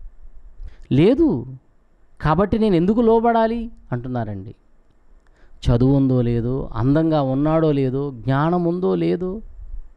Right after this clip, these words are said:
మంచివాడో కాదో, ఇదంతా కూడా వివాహానికి ముందు చూసుకోవాలి. వివాహమైన తర్వాత దేవుడు అంటున్నాడు, "నీవు లోబడి ఉండాలి, నీ భర్తకు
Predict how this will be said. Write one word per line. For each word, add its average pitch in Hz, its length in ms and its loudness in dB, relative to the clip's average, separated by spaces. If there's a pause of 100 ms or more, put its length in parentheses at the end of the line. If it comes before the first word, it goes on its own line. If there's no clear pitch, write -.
(460)
మంచివాడో 214 720 4
కాదో, 190 540 -2 (960)
ఇదంతా 147 360 6
కూడా 226 220 4
వివాహానికి 202 640 2
ముందు 208 680 2 (140)
చూసుకోవాలి. 185 640 -2 (880)
వివాహమైన 135 720 2
తర్వాత 143 420 0
దేవుడు 123 360 0
అంటున్నాడు, 107 600 -4 (600)
"నీవు 104 260 2
లోబడి 101 420 2
ఉండాలి, 104 480 -4 (1800)
నీ 120 180 2
భర్తకు 151 760 -2